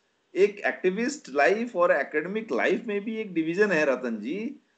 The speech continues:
जो जैसे आपने एक बार अब-, अभी पहले बताया ना कि इंटेलेक्चुअल history को हम लोग seriously नहीं लेते हैं India में, है ना? कि intellectual biography को seriously नहीं लेते हैं।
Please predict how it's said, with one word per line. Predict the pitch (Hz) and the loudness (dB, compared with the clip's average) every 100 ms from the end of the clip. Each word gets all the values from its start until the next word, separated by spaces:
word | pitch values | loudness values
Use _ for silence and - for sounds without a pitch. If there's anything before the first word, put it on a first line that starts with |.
| _ _ - | _ _ -6
जो | 143 185 214 208 | 0 6 8 8
जैसे | 160 170 | 6 4
आपने | 165 151 - 196 | 4 2 0 -4
एक | 180 | 4
बार | 202 | 6
अब-, | 175 127 127 | 6 2 0
अभी | 117 143 | 0 -2
पहले | 170 160 170 | 0 2 2
बताया | 190 151 165 180 | 2 0 0 0
ना | 247 | -2
कि | 269 269 | -4 -6
इंटेलेक्चुअल | 202 165 160 180 185 196 | -6 -4 0 0 0 0
history | 147 131 175 | -2 -4 -8
को | 170 190 | 0 0
हम | 160 | 2
लोग | 170 | -2
seriously | - 151 165 185 | -2 -2 0 -2
नहीं | 165 170 | -2 0
लेते | 156 - 120 | 0 0 -2
हैं | 98 | -2
India | 92 76 | -4 -6
में, | 73 - _ _ _ | -8 -18 _ _ _
है | 123 | -2
ना? | 190 127 - _ _ _ - | 0 -2 -4 _ _ _ -6
कि | 147 | -2
intellectual | 170 165 160 175 | 2 2 2 2
biography | 139 143 170 160 180 | 6 6 4 0 -4
को | 170 | -6
seriously | - 139 143 139 | -4 -2 -2 -2
नहीं | 120 110 | -4 -4
लेते | 95 98 | -4 -6
हैं। | 98 151 190 - | -8 -6 -8 -12